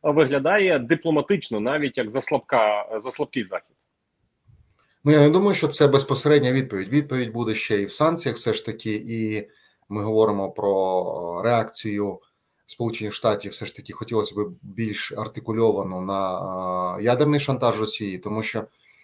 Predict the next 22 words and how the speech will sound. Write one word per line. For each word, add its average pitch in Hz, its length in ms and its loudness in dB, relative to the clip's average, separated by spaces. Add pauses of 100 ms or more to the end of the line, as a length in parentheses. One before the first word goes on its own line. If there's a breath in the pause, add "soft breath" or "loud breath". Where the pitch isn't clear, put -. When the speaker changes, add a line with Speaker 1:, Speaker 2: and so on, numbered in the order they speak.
(180 soft breath)
Speaker 2:
я 120 140 4
підкреслю, 147 760 2 (320 loud breath)
ядерний 139 420 6
шантаж 127 400 0
Росії, 165 300 -2
він 131 200 -2
буде 120 580 0
ефективний, 127 680 -2
або 123 480 0
хоча 120 360 -4
б 110 160 -2
будуть 113 220 -6
спроби 107 400 -2
зробити 104 360 -4
його 104 140 0
ефективним 147 400 -4
до 113 80 -6
того 117 300 0
моменту, 131 440 -2
поки 123 380 -6 (240 loud breath)
Сполучені 117 720 -4
Штати 110 920 -2